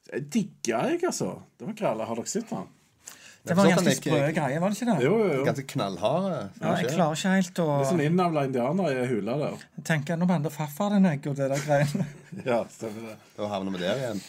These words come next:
Speaker 1: Ja, men den var steinhard, altså. Det var, der hadde de gått grovt til verks, altså.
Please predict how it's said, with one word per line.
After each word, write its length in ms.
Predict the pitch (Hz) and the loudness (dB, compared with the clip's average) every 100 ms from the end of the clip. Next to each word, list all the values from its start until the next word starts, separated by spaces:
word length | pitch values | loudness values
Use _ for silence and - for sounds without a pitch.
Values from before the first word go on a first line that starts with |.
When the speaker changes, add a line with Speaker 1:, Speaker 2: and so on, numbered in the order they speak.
| - 143 - - | -10 -10 -12 -8
Speaker 1:
Ja, 160 | 107 | -4
men 100 | 107 | -2
den 160 | 110 123 | -2 -2
var 160 | 110 - | -2 -4
steinhard, 680 | - 107 92 92 110 147 175 | -4 -4 -4 -2 -2 0 0
altså. 160 | 143 107 | 0 -2
Det 160 | 107 117 | -4 -2
var, 680 | 139 117 113 104 98 87 85 - _ - | 0 0 2 0 -2 -4 -8 -14 _ -20
der 180 | - 110 | -14 -8
hadde 220 | 170 147 | -6 -4
de 40 | |
gått 200 | 123 113 101 | -4 -6 -6
grovt 240 | 113 120 | -6 -4
til 80 | 123 | -4
verks, 240 | 151 - | -6 -6
altså. 220 | 190 180 | -6 -6